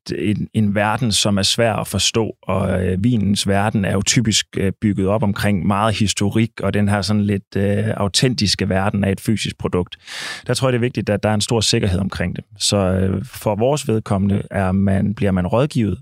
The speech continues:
fra start til slut. Man får sammensat portefølje, øh, sin portefølje i samarbejde med en investeringsrådgiver, der kigger ned i, hvorfor de respektive vine er valgt for det respektive, øh, område, for årgangen, og man får en, en, øh, investeringssimulering på, hvor ender den her,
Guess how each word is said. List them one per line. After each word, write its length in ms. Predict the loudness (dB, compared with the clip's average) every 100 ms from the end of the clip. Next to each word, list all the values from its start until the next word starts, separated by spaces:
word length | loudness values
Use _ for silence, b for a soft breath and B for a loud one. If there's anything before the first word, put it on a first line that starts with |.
| -10
fra 380 | -6 0 0 -2
start 320 | -4 -2 -2 -4
til 120 | -4
slut. 280 | -2 -2 -4 B B B B -2
Man 140 | 0
får 120 | 2
sammensat 520 | 2 2 2 0 -2 0
portefølje, 840 | -2 0 0 0 2 0 0 -2
øh, 80 | -2
sin 180 | 0 0
portefølje 560 | 0 0 0 0 2
i 40 | 0
samarbejde 580 | 0 0 0 -2 -2 0
med 320 | 2 2 0
en 100 | 0
investeringsrådgiver, 920 | 0 0 0 0 0 -2 0 0 0 -2 B B B B -6
der 60 | -4
kigger 260 | 0 0
ned 240 | 2 2 2
i, 120 | 0
hvorfor 300 | 0 0 0
de 180 | 0 0
respektive 540 | 0 -2 -4 0 2
vine 220 | 2 2
er 100 | 2
valgt 320 | 2 0 -2 -4
for 100 | -2
det 160 | 0 0
respektive, 640 | -2 -4 -4 -2 -2 -2
øh, 80 | -2
område, 360 | 0 0 0 0 -2
for 120 | -2
årgangen, 600 | -2 0 0 0 0 0 -2 B B B B
og 100 | 0
man 140 | 0 2
får 240 | 0 2
en, 240 | 2 0 0
en, 240 | 2 2
øh, 180 | 4 2
investeringssimulering 840 | 2 2 2 2 2 2 2 2 2
på, 180 | 0 0
hvor 180 | 0 0
ender 220 | 0 0
den 160 | -2 -4
her, 240 | -2 -4